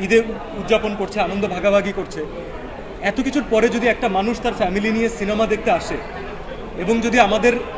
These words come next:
এই সিনেমার জন্য এই সময়টা সে ইনভেস্ট করেন, এটা আমার মনে হয় যে আমাদের টিমের পক্ষ থেকে তাদের এই ধন্যবাদটা প্রাপ্ত, প্রাপ-, প্রাপ্য আর কি তাদের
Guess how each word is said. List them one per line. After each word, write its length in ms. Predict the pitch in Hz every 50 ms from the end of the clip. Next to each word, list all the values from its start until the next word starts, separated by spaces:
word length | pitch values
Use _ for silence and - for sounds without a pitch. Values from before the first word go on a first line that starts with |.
| - - - - -
এই 140 | 202 202 226
সিনেমার 380 | - - 262 247 240 240 240 190
জন্য 220 | 226 233 233 233
এই 80 | 226 220
সময়টা 480 | - - 202 196 202 214 208 233 226
সে 260 | 220 - 220 226 240 269 - - - - -
ইনভেস্ট 440 | 190 202 202 220 247 233 - -
করেন, 220 | - 208 180 165 139 - - - - - - - - - - - - - - -
এটা 200 | - 175 175 220
আমার 140 | 202 202 233
মনে 100 | 233 240
হয় 80 | 240 254
যে 80 | 247
আমাদের 200 | 240 202 220 240 233 -
টিমের 180 | 233 208 233 208
পক্ষ 240 | 202 226 226 - 254
থেকে 240 | 233 240 240 - 262 -
তাদের 220 | 220 190 170 214 220
এই 80 | 233
ধন্যবাদটা 520 | - 170 185 196 202 214 208 208 214 233 220
প্রাপ্ত, 400 | - 202 190 180 - - - 156 - - - - - - -
প্রাপ-, 340 | - 196 190 - - - -
প্রাপ্য 280 | 202 196 202 - 226
আর 80 | 202 180
কি 120 | - 185
তাদের 220 | - 143 120 107